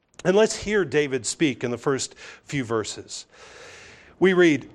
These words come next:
<clears throat> "Do not keep silent, O God of my praise, for the mouth of the wicked and the mouth of the deceitful have opened against me.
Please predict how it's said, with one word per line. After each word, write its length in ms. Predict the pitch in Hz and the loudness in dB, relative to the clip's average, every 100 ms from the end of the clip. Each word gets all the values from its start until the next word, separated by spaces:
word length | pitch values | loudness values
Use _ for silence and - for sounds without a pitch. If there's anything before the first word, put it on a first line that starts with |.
| - 190 | 4 4
<clears throat> 300 | 151 - 139 | 2 -6 -8
"Do 320 | - 254 294 | 2 4 4
not 320 | 269 240 240 - | 6 8 8 4
keep 240 | 226 214 | -2 -2
silent, 680 | - 202 170 143 113 - - - | 0 4 6 4 -2 -8 -18 2
O 120 | 165 | 2
God 300 | 143 165 156 | 6 6 6
of 120 | 147 | 4
my 160 | 139 127 | 0 -2
praise, 720 | - 127 104 85 85 - - _ _ _ _ _ _ _ _ | -2 -2 -2 -4 -12 -14 -14 _ _ _ _ _ _ _ _
for 60 | 170 | 0
the 80 | 170 | 2
mouth 420 | 180 226 247 240 | 4 6 6 4
of 100 | 196 | 4
the 60 | 202 | 4
wicked 560 | 180 185 175 123 104 - _ _ - | 4 2 0 0 -4 -18 _ _ -2
and 120 | 175 | 0
the 40 | |
mouth 360 | 180 208 226 220 | 4 8 8 6
of 120 | 196 | 2
the 80 | 180 | 2
deceitful 680 | 160 - 190 180 - 131 113 | -2 -2 -4 -4 -4 -2 0
have 180 | 156 - | -2 2
opened 320 | 180 185 160 | 2 2 -2
against 360 | 139 127 123 - | 0 -2 -2 -6
me. 220 | 107 87 | -10 -14